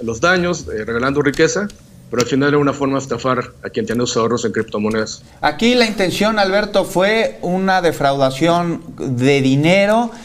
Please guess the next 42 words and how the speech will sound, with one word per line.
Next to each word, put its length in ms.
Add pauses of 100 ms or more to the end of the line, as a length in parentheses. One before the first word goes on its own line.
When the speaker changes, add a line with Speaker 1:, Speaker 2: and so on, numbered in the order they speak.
(140)
Speaker 2:
Estos 380
hackers 680
rusos 360
que 100
mencionan, 720 (440)
que 80
mencionan, 280
¿son 120
los 140
operadores 680
o 60
son 200
mercenarios 600
contratados 480
por 140
alguien? 220
Porque 400
resulta 760
muy 160
interesante 520
ver 280 (240)
cuáles 280
fueron 220
las 140
principales 600
cuentas 400
hackeadas. 520
Está 240
la 120
de 200
Joe 140
Biden, 380
por 140
ejemplo. 380 (960)
Speaker 1:
Sí, 420
este, 440
de, 140
de 140
personajes 640
muy 180
influyentes, 880
este, 800